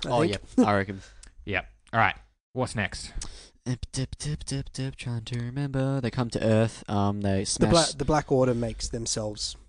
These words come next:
Speaker 1: present.
Speaker 2: Yes.
Speaker 3: Yes.
Speaker 2: Makes himself present. Just work over the Avengers.
Speaker 1: Yeah.
Speaker 3: So, right, Iron Man gets teamed up with
Speaker 2: Doctor
Speaker 3: oh, sorry,
Speaker 2: Strange.
Speaker 3: the Hulk gets thrown down to Earth
Speaker 2: Yeah, by
Speaker 3: by
Speaker 2: Heimdall.
Speaker 3: Frost.
Speaker 1: Heimdall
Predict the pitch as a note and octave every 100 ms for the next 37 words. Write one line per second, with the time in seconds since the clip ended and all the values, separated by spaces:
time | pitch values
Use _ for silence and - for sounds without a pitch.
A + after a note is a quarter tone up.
0 | - - A#2 G2+ F#2+ - B2+ A2+ G2 -
1 | F2 - - - - A2+ - A2 G#2+ G2+
2 | - G#2 G2 G2+ G2+ - - - - G#2
3 | G#2 A2+ G#2 G#2+ G2 G2+ F#2+ F#2+ F#2+ G2
4 | G2 - B2 G#2+ - _ _ G2+ G#2+ A2+
5 | A#2 A#2 A2 G#2 G2 - G#2 G2+ G2 -
6 | - F#2+ F#2 F2+ F2+ F2+ F#2 - A2+ G#2+
7 | F#2+ D#2+ G#2 G#2 B2+ D#3 - A#2+ - -
8 | - G#2+ G#2 G2 F#2+ F2+ F2 F2+ F#2+ D3
9 | - - G#2+ F#2+ - G#2+ G2+ G#2 G2 -
10 | G#2 F2+ - - - C3 A#2+ A2